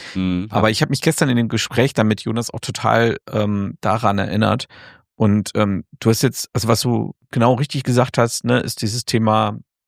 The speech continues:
Speaker 2: ne, Leute, die Unternehmer sind und so weiter, die haben viel Stress, die wollen das eher abgeben, ja, die wollen diese Verantwortung nicht haben. Aber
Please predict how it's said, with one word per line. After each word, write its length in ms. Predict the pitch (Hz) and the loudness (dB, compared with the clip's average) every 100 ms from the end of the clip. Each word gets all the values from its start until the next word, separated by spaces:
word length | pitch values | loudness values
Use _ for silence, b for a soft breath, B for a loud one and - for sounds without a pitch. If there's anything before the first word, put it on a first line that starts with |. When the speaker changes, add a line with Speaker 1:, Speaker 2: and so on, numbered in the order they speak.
| _ | _
Speaker 2:
ne, 380 | - 117 127 131 - | -4 2 2 2 0
Leute, 320 | 107 110 104 | 2 2 0
die 140 | 110 | -6
Unternehmer 440 | 110 104 110 131 117 | -4 0 2 2 2
sind 200 | 104 98 | 0 -2
und 120 | 104 | -2
so 120 | 101 | 0
weiter, 240 | 104 104 98 | 0 0 -2
die 220 | 104 101 B B B _ | -4 -4 B B B _
haben 160 | 110 110 | -2 0
viel 200 | - 110 | 0 -4
Stress, 280 | - 123 - | 0 0 2
die 140 | 107 | 2
wollen 180 | 104 104 | 2 2
das 180 | 101 - _ | -2 -4 _
eher 240 | 113 107 | 0 0
abgeben, 720 | - - - 139 131 135 139 - | -2 -8 -2 0 0 -2 -4 -4
ja, 120 | 107 | -6
die 140 | 110 104 | -4 -4
wollen 320 | 104 104 101 107 | -4 -4 -6 -6
diese 500 | 101 107 101 104 107 | 0 2 2 0 -2
Verantwortung 460 | - 117 135 131 | 0 2 2 2
nicht 180 | 127 - | 0 2
haben. 240 | 127 139 139 B B B | 2 2 -4 B B B
Aber 220 | - 104 | -6 0